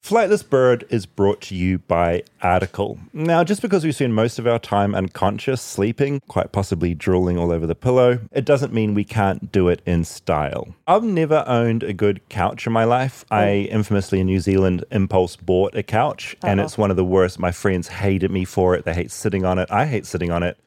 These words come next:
Speaker 1: I now have a couch on the way from Article that is pretty much my dream couch. It's one of
Speaker 2: Mm.
Speaker 1: those L shapes. It's
Speaker 2: Love.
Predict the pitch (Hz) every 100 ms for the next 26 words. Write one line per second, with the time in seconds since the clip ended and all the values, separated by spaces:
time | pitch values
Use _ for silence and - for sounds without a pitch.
0 | 127 131 147 160 139 127 123 110 - 107
1 | - - 104 110 104 107 104 107 92 98
2 | 95 95 92 87 - 92 - 90 - 98
3 | 95 92 82 - 90 87 87 - 90 87
4 | - 85 85 233 240 - 226 98 95 85
5 | - 104 107 101 110 104 - - - 113
6 | 147